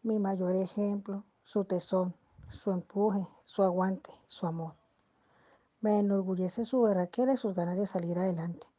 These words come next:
pese a todas las adversidades como lo es su salud. Me enseña a ser compasiva y colaboradora, pues ella, después de morir mi abuela, se quedó ayudando y protegiendo a su padrastro, quien también es un abuelito solo.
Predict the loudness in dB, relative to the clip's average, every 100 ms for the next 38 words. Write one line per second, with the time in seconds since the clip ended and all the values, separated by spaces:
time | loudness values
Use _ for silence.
0 | _ -20 _ -2 0 0 0 0 2 0
1 | 0 -2 -2 -2 -2 0 0 -2 -6 -4
2 | -2 -2 -2 -4 -2 0 2 0 -2 -8
3 | _ _ _ _ _ _ -20 _ _ _
4 | _ _ -2 0 0 0 0 0 -2 -2
5 | -2 -2 -2 0 2 2 2 2 2 2
6 | 0 -2 -2 -2 -6 _ _ _ _ _
7 | _ _ _ _ _ _ _ _ 0 0
8 | 2 2 2 2 -2 -2 0 0 0 0
9 | -2 -2 -2 -2 -6 -8 -8 -6 -4 0
10 | 2 2 2 2 4 2 0 -2 -2 0
11 | 0 0 -2 -4 -6 -4 -2 -2 -4 -12
12 | _ _ -4 -2 -2 0 0 0 -2 -2
13 | 0 0 0 -2 -4 -4 -2 -4 -6